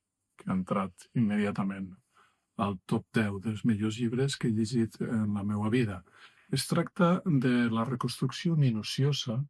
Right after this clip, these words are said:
minut a minut, gairebé segon a segon, d'allò que passaria si de sobte, eh, Corea del Nord ataqués amb un sol míssil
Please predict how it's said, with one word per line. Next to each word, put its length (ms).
minut 320
a 20
minut, 400
gairebé 400
segon 440
a 60
segon, 480
d'allò 480
que 140
passaria 560
si 240
de 120
sobte, 500
eh, 340
Corea 300
del 200
Nord 440
ataqués 580
amb 260
un 140
sol 260
míssil 440